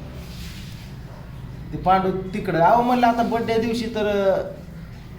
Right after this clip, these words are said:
तुम्ही बोलला, चालला, एकत्र आला,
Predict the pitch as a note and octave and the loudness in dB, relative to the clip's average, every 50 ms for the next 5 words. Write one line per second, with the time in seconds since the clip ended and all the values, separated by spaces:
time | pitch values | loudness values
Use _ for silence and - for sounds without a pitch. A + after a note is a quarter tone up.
0 | - F3 F#3 F#3+ F3+ F#3+ G3+ G3+ F#3+ F3 E3+ E3+ E3 E3 E3 - F3+ E3 D3+ C#3+ | -6 -4 -2 -2 2 4 4 4 4 4 4 4 4 2 2 2 2 2 2 0
1 | C#3 - C3 C3 C3 - - - - - - - - - - - - - - - | 0 -2 -2 -2 -4 -6 -10 -10 -12 -12 -12 -12 -10 -10 -10 -10 -12 -12 -12 -12
2 | - - - - - - E3 F3+ F3 F#3 - F3 D#3+ D#3+ D#3 C#3+ C3 B2+ B2+ B2+ | -14 -14 -14 -14 -6 -2 -2 0 0 0 -2 0 2 2 2 2 2 0 -2 -4